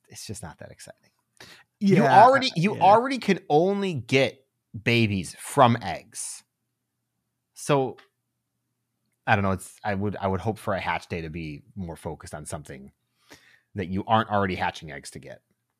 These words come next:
Speaker 2: What baby Pokemon would you be excited to see a hatch day about? 'Cause Elekid and Magby we did with their dual community day, right?
Speaker 1: I,
Speaker 2: Um,
Speaker 1: I mean, I
Speaker 2: they
Speaker 1: don't think, maybe Mime Junior.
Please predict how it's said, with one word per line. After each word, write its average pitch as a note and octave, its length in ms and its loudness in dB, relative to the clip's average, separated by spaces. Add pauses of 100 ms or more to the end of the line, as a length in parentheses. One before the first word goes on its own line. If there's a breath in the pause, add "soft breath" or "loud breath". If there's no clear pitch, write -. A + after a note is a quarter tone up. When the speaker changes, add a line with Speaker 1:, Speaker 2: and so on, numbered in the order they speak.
(320)
Speaker 2:
What F3 420 -2 (280)
baby C#3 400 2
Pokemon A#2 580 -2
would B2 220 -2
you A#2+ 80 -2
be A2+ 160 -2
excited A2+ 480 -6
to B2 60 -14
see A#2 180 -6
a G#2+ 80 -6
hatch G#2+ 320 -8
day G2+ 140 -10
about? - 340 -12
'Cause C#3 240 -4
Elekid F#3+ 480 -2
and B2+ 140 2
Magby C3 540 0
we A#2 180 0
did B2 260 -2
with A#2 240 -4
their G#2+ 200 -4
dual A2+ 380 -4
community G2 440 -8
day, D2+ 300 -12 (120)
right? F#2+ 300 -8 (960)
Speaker 1:
I, F#2+ 180 -6
Speaker 2:
Um, F#2 400 -8 (320)
Speaker 1:
I A#2+ 80 0
mean, A#2 140 2
I A2 100 4
Speaker 2:
they A#2+ 60 0
Speaker 1:
don't A#2+ 280 2
think, B2+ 220 -4 (300)
maybe A#2+ 400 2
Mime G#2 260 4
Junior. F#2+ 360 -6